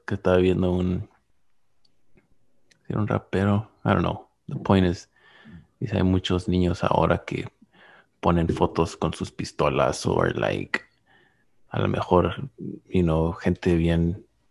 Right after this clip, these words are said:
Republicans con sus metralletas que, "Oh, quisiera que alguien venga a quitarme esto", o, you know, dicen, "Oh, que se metieran a mi casa a ver qué pasa and shit".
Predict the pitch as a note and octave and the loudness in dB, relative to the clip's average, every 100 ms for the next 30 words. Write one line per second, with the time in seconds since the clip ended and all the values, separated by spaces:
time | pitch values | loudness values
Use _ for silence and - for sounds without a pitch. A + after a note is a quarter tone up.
0 | - F2+ - - E2 E2 E2 - D#2+ - | -2 -2 0 -2 -2 -4 -6 -4 -4 -4
1 | E2+ - - - - - - - - G#2+ | -10 -12 -18 -20 -20 -20 -20 -4 0 2
2 | D2 D#2+ F#2 - - F2+ F#2 - G#2 A2 | 2 2 0 -4 -2 4 4 4 2 6
3 | G2 G#2 F#2+ F#2+ F#2 F#2 F#2 - - F#2 | 6 6 4 4 4 4 2 -2 0 2
4 | F#2 F2 E2+ - - F2 D2+ D2 D2+ - | 4 4 4 2 4 4 6 4 2 -4
5 | - _ - - - - _ - - G2+ | -20 _ -20 -20 -20 -20 _ -8 0 2
6 | F#2 E2+ E2 D2 C#2+ C#2+ E2+ F#2 F2+ - | 4 4 2 2 -2 2 6 6 6 2
7 | F#2 G2 F2 G2 F#2+ G2 F#2 F2 F#2 - | 0 0 2 4 4 6 4 4 2 4
8 | G2 F#2 G2+ F#2 F#2+ G2 G2+ F2+ F2+ - | 4 4 2 2 4 4 4 4 2 0
9 | - F#2 | 0 -2